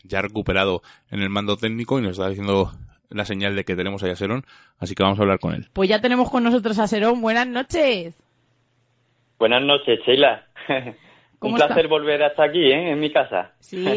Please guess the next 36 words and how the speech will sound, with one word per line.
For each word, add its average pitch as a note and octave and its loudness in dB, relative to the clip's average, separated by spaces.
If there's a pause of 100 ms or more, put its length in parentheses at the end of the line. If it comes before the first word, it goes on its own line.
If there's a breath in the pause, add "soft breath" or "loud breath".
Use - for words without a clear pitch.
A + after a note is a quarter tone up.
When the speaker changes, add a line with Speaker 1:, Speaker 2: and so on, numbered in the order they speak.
(140)
Speaker 2:
ya G3 -4
sabes G#3 -6
que A3 -8
eres G#3+ -4
nuestro G#3+ -6
delegado G#3 0
en, G3 -2
en G3 -2
tierras G#3+ -4
andaluzas, A3+ 0
aunque G#3 0 (340 soft breath)
este G#3 0
año B3 0
sabemos, A#3 2
bueno, B3+ 2
el A#3 2
año G3 2
pasado G#3+ 2
que A#3 -2
te G3 -10
diste F#3+ -8 (100)
un G#3+ -6
viaje G#3 -4
bueno G#3 -4 (300 soft breath)
y A3 -4
por G#3 -2
eso G#3 -4
estás A3 -2
aquí A#3 0
esta G#3+ 0
noche, C4+ -2
porque F#3+ -12
como E3+ -6
sabes F#3 -6
estamos F#3+ -8
hablando F#3+ -2